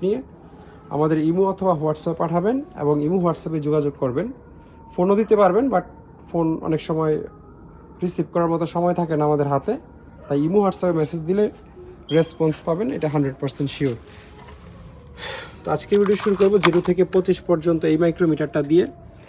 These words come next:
এটা জাপানের এনএসকে কোম্পানির একটা মাইক্রোমিটার এবং এগুলো হচ্ছে হাই কোয়ালিটির আর প্রোডাক্ট হয় না। এটা এনএসকে-রও আছে এবং, আহ, মিতুটোয়ো কোম্পানিরও আমাদের কাছে আছে। এটা হচ্ছে এনএসকে আর এটা হচ্ছে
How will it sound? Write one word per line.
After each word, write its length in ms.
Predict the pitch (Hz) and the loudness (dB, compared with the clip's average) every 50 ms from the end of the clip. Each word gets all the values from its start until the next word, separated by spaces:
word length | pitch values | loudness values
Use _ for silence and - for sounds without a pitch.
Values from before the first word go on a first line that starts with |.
| - - - | -18 -12 -8
এটা 140 | - 131 151 | -2 -2 0
জাপানের 380 | 147 170 170 - 170 165 165 160 | 2 2 0 2 2 0 2 2
এনএসকে 360 | 151 151 160 160 - - 185 | 4 4 4 2 2 -2 -2
কোম্পানির 360 | 165 185 170 160 175 170 165 | 0 0 2 2 2 2 2
একটা 180 | 160 160 - 160 | 0 0 -2 0
মাইক্রোমিটার 640 | 151 147 147 143 - 160 143 143 139 139 180 240 269 - - - - - - - - - - - - - | 0 0 0 0 0 2 2 2 2 0 -2 -6 -6 -10 -16 -20 -20 -20 -20 -20 -20 -20 -20 -20 -12 -8
এবং 480 | - 117 120 123 123 123 123 123 123 - - - - - - - - | -6 -2 0 2 2 2 2 0 -2 -4 -8 -16 -20 -20 -18 -10 -4
এগুলো 240 | 170 160 175 202 190 | 0 4 6 6 6
হচ্ছে 180 | 185 - - | 4 4 0
হাই 200 | 185 156 160 151 | 0 2 2 2
কোয়ালিটির 360 | 139 - 165 165 160 156 160 156 | 2 2 2 2 4 4 4 2
আর 120 | 151 147 | 2 0
প্রোডাক্ট 380 | 143 - 156 151 151 151 - - | 0 0 0 0 0 -2 -2 -2
হয় 100 | 143 143 | 0 2
না। 180 | 165 208 254 - - - - - - - - - - - - - | 0 0 -2 -6 -14 -20 -20 -20 -20 -20 -20 -20 -20 -18 -10 -6
এটা 260 | 123 123 139 147 139 | -4 0 0 0 0
এনএসকে-রও 580 | 135 - - 151 156 151 - - 185 180 180 | 2 2 2 2 2 0 -2 0 2 2 4
আছে 260 | 175 175 165 - - 208 | 4 2 0 0 -2 -2
এবং, 360 | 220 196 160 165 175 202 262 302 - - - - - | 0 0 2 4 4 2 2 -2 -8 -8 -2 -2 0
আহ, 220 | - - - - 143 - - - - - | 2 4 4 4 4 2 0 -2 -4 0
মিতুটোয়ো 540 | 175 175 180 180 - 196 175 165 156 151 151 | 4 4 6 6 6 4 6 6 6 6 6
কোম্পানিরও 500 | 147 160 151 147 156 147 139 139 139 131 | 2 0 0 2 2 2 4 4 4 4
আমাদের 260 | 131 127 120 127 113 | 2 2 2 0 -2
কাছে 300 | - 127 113 - - 131 | -4 -4 -6 -4 -2 -4
আছে। 220 | 123 117 - - | -4 -4 -4 -8
এটা 220 | 185 202 170 156 165 | -6 -6 -2 0 0
হচ্ছে 200 | 156 - - 156 | 0 0 0 0
এনএসকে 440 | 139 135 147 147 - - - 208 226 - - - - - - - - - - - - - - | 2 2 2 0 -2 -2 -2 -2 -2 0 -2 -4 -8 -8 -14 -18 -20 -20 -20 -20 -20 -16 -10
আর 260 | - 120 123 127 135 | -4 -2 -2 0 0
এটা 140 | 135 - 165 | 0 0 0
হচ্ছে 340 | 165 170 160 - - 233 269 | 0 0 -2 -4 -4 -4 -4